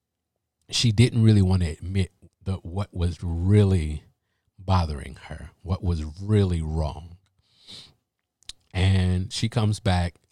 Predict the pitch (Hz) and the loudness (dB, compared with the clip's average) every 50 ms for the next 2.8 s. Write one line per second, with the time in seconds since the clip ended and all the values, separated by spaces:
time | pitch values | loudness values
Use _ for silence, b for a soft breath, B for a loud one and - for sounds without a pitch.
0 | _ - 95 92 92 92 92 92 - _ _ _ _ _ _ _ _ _ _ _ | _ -2 0 0 0 0 -4 -8 -14 _ _ _ _ _ _ _ _ _ _ _
1 | _ _ - 101 95 117 120 - - 139 135 110 92 - - 143 151 160 - - | _ _ -8 -4 -2 0 -2 -2 -2 -4 -4 -4 -4 -4 -2 -2 -2 -2 0 0
2 | 123 104 92 92 98 90 - - 92 - - - 110 90 78 - | 0 0 0 0 -2 -4 -4 -6 -14 -12 -4 -2 -2 -2 -2 -6